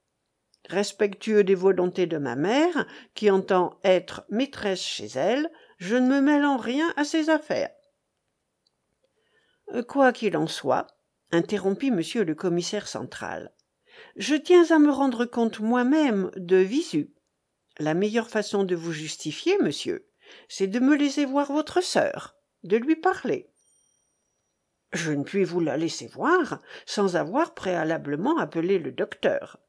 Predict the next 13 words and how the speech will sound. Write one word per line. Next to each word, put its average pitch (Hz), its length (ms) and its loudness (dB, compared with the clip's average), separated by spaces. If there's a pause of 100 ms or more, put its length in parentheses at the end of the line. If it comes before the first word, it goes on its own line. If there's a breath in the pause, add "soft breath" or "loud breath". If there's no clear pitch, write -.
(380 soft breath)
Celui-ci 294 640 0
seul 320 380 -2
saura 254 340 0
dire 294 240 -2
si - 140 -8
vous 226 160 -6
pouvez 240 340 -4
pénétrer 226 640 -2
sans 202 300 -4
inconvénient 240 560 -2
dans 269 160 -2
sa 208 180 -4
chambre. 104 560 -10